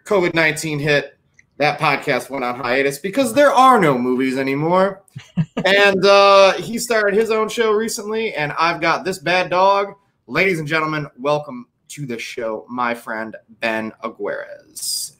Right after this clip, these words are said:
Speaker 1: Am I still pronouncing your last name correctly, or
Speaker 2: You
Speaker 1: am I
Speaker 2: know,
Speaker 1: really fumbling the ball
Speaker 2: it's,
Speaker 1: still?
Speaker 2: you could say Arguez, you could say Arguelles, you could,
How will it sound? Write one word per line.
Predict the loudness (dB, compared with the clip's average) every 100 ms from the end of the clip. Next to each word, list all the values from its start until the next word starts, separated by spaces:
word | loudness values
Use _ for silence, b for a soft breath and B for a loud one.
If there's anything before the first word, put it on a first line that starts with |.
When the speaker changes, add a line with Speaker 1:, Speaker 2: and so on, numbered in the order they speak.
| 0
Speaker 1:
Am | 2 4
I | 4
still | 2 2 2 4
pronouncing | 4 4 4 2
your | 4
last | 4 4 2
name | -2 -2
correctly, | 0 0 0 -4
or | 2
Speaker 2:
You | 4
Speaker 1:
am | 6
I |
Speaker 2:
know, | 4 0 -10
Speaker 1:
really | -10
fumbling | -6 -8 -6 -10
the | -4
ball | 2
Speaker 2:
it's, | 2 0
Speaker 1:
still? | -8 -6
Speaker 2:
you | -2 0
could | 0
say | 2 4
Arguez, | 4 2 2 4 6 6 4
you |
could | -2 -2
say | -2
Arguelles, | -2 0 0 2 2 -2 -10
you |
could, | -10 -12